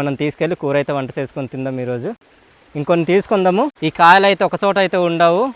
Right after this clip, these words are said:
ఎందుకంటే ఇవి నాటినవి కాదు కనుక అక్కడెక్కడో ఉంటాయి. అవన్నీ మనం బాగా శ్రమించి సాహసం చేసి అవన్నీ వెతికి వెతికి మనం తీసుకోవాలి. ఒక చోట దొరికితే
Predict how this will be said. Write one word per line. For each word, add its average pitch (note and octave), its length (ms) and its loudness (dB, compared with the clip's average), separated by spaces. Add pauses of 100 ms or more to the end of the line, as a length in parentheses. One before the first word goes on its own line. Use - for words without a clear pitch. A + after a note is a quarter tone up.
(140)
ఎందుకంటే E3+ 360 -2
ఇవి F3 180 -2
నాటినవి F3+ 360 0
కాదు E3 240 4
కనుక E3 220 -2 (180)
అక్కడెక్కడో E3 400 0 (120)
ఉంటాయి. E3 280 0
అవన్నీ D#3 280 -2
మనం D#3 160 -4 (100)
బాగా D3 240 2 (600)
శ్రమించి D#3+ 460 0 (100)
సాహసం D#3+ 420 2 (100)
చేసి D#3+ 320 -2
అవన్నీ D#3 260 0
వెతికి D3+ 300 -6
వెతికి D#3+ 280 -4 (100)
మనం D3+ 140 -2 (100)
తీసుకోవాలి. D#3 540 -2 (640)
ఒక - 60 -4 (100)
చోట F#3 120 6 (100)
దొరికితే F3+ 280 0